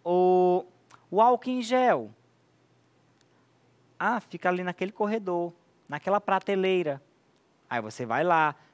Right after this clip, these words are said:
pra você não ter que procurar em todo supermercado ou em todo mercantil. Tá vendo como ele é importante?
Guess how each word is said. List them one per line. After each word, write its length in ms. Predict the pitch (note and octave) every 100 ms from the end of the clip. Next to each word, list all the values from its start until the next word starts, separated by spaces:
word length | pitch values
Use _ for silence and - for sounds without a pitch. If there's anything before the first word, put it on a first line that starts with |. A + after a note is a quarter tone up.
| -
pra 140 | D3
você 140 | -
não 120 | D3+ D3+
ter 120 | D3+
que 60 |
procurar 460 | - D#3+ D#3 D#3+ D3
em 100 | D#3
todo 340 | - D3+ D3+
supermercado 840 | - D3 C#3 C3 - C#3 C#3 C#3 C3 _ -
ou 120 | F#3+
em 100 | F#3
todo 240 | F3 E3
mercantil. 720 | E3+ E3 - G3+ B3 - A#2 - _ _ _ _ _ _ _ _ _ _ _ _ _ _ _ _ _ _ _
Tá 140 | - D3
vendo 320 | D#3 A#3 G#3+
como 180 | E3+ E3
ele 120 | E3
é 40 |
importante? 640 | D#3+ D#3 D3+ C#4+ C#4 - -